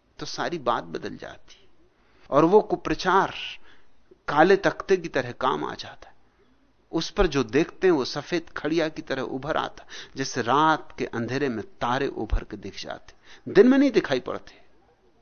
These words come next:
सुप्रचार में नहीं दिखाई पड़ेंगे। दिन की रोशनी में भी तारे तो वही हैं जहां रात को होते, मगर दिन की रोशनी में दिखाई नहीं पड़ते,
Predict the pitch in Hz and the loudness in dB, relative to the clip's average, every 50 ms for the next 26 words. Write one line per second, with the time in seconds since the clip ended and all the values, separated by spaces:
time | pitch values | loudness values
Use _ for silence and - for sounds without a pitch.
0 | _ _ _ - - - - - - - 226 208 - 196 180 - - 190 208 226 | _ _ _ -20 -18 -12 -10 -6 -2 -2 -2 0 2 0 2 6 8 10 10 10
1 | 226 208 170 156 180 - - - - - - - - - _ _ _ _ _ _ | 10 8 4 2 0 -2 -8 -18 -18 -20 -20 -20 -20 -20 _ _ _ _ _ _
2 | _ _ _ - - 180 214 220 190 185 - 143 143 127 - 110 90 80 87 95 | _ _ _ 0 4 4 4 4 4 0 0 0 -2 -2 -2 -4 -6 -6 -8 -12
3 | - - - - - - - - - - _ _ _ _ _ _ _ _ _ _ | -14 -16 -18 -20 -20 -20 -20 -20 -20 -20 _ _ _ _ _ _ _ _ _ _
4 | _ _ _ _ _ _ _ _ _ _ _ _ _ _ _ _ _ _ _ _ | _ _ _ _ _ _ _ _ _ _ _ _ _ _ _ _ _ _ _ _
5 | _ _ _ _ _ _ _ _ _ _ _ - 120 135 208 240 233 220 226 202 | _ _ _ _ _ _ _ _ _ _ _ -6 0 2 2 2 2 2 4 6
6 | 220 233 226 - 240 277 285 269 294 262 269 220 - 196 180 185 202 240 247 240 | 6 6 6 4 2 2 4 4 4 2 0 2 4 4 6 6 6 6 4 4
7 | 247 226 220 233 247 269 285 269 240 196 185 196 190 185 180 185 196 196 196 - | 2 4 6 6 6 6 4 4 2 6 8 8 8 8 8 8 6 6 4 2
8 | - - 185 170 165 160 - - 98 - - - - _ _ - - - - - | 0 2 2 2 2 0 -2 -8 -12 -12 -14 -18 -20 _ _ -20 -20 -18 -6 -2
9 | 143 160 170 180 170 160 202 214 214 170 180 170 185 196 190 - 214 202 185 156 | 0 2 2 2 2 2 0 -2 0 0 2 4 4 2 2 0 -4 0 0 0
10 | 135 135 127 - 143 143 156 190 220 - - 143 - - - - | 0 -2 -4 -2 -2 -2 -2 -2 -4 -2 -4 -4 -4 -6 -14 -20